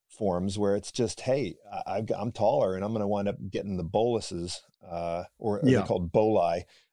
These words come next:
Speaker 1: <laughs> Then,
Speaker 2: Right.
Speaker 1: uh, "I'm gonna get, I'm gonna do a better job of, of outcompeting you when it comes, when it comes feeding time."
Speaker 2: That's true. Whether you're beaten to death or starved to death, you're just as dead. And your, your lifetime reproductive success will be zero,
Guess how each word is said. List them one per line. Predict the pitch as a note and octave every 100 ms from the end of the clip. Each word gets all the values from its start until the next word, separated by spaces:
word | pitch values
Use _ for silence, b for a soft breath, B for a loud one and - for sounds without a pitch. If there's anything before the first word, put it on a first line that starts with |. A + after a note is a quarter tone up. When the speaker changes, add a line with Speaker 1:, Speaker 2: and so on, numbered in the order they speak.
| -
Speaker 1:
<laughs> | - - C#3 D#3 B2 -
Then, | B2+
Speaker 2:
Right. | C3 B2+ A2 - _
Speaker 1:
uh, | A2+ A2 A2+
"I'm |
gonna | B2
get, | A#2 A#2+
I'm | A#2+
gonna | B2+
do | A2+ B2+
a |
better | G#2 B2
job | G#2 A#2 D3 A#2+
of, | A2 F#2+ -
of | G#2+ G#2
outcompeting | G#2 G#2+ - A2 B2 D#3+ B2
you | E2+ F2+
when | F2+
it | -
comes, | A2 G2+ -
when | - G2+
it |
comes | G2+ G2+
feeding | - - -
time." | - E2 E2+ C#3+
Speaker 2:
That's | C#3+ -
true. | C3 G2+ - _ _
Whether | E3 F3
you're | E3 C#3+
beaten | B2 F3+ D#3
to | D3
death | B2+ C3 B2+
or | A#2
starved | - C3+ C3 B2+
to | A2+
death, | A2+ A2 A#2
you're | A#2
just | A2+ B2 -
as | A2 G2+
dead. | A2+ G2+ E2 F2+ _ _ _ -
And | A#2 A2
your, | A2+ A2+ G#2 _ _ _
your | B2 B2 A#2
lifetime | B2 C#3+ - C3 B2 A#2+
reproductive | B2+ A#2+ A#2+ B2+ A#2+
success | - A2 - A#2 -
will | A#2 B2+
be | A2+ A2+
zero, | G2+ A#2+ A2 G2 F#2+